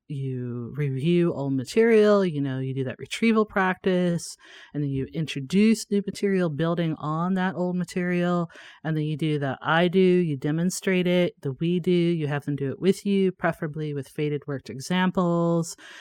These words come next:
And then when you're satisfied that they have gotten the we do down, that the whole class got a hundred percent participation and comprehension,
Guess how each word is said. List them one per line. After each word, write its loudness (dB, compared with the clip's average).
And 0
then 0
when -2
you're -6
satisfied 2
that -4
they -4
have -4
gotten -2
the -2
we -2
do -2
down, -2
that -4
the -6
whole -2
class -2
got -8
a -8
hundred -2
percent -6
participation -4
and -8
comprehension, -2